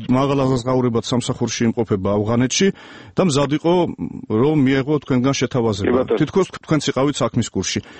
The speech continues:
Speaker 1: ის გაუშვეს უკან ხელცარიელი, არაფერი მას არ შესთავაზეს. მიზეზი იყო თითქოს, რომ ის არის პოლკოვნიკი და ასეთი, ა, დონის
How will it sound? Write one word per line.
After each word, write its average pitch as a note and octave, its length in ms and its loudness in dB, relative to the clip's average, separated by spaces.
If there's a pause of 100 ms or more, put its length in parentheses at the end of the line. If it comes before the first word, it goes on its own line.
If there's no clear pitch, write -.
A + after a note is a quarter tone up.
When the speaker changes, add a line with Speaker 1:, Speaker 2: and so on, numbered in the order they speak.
(200)
Speaker 1:
ის D#3+ 180 2 (160)
გაუშვეს C#3 520 -2
უკან D3 300 0 (180)
ხელცარიელი, G2+ 680 -2
არაფერი B2 400 0
მას A#2+ 200 0
არ A2+ 120 -2
შესთავაზეს. C3 540 0 (460)
მიზეზი D3 540 0
იყო B2+ 140 -2
თითქოს, D3 380 -2
რომ F#3+ 180 2
ის - 200 -2
არის C#3 220 2
პოლკოვნიკი D3 640 0
და G#2+ 140 0
ასეთი, C#3 420 0
ა, C3 160 2
დონის B2+ 480 0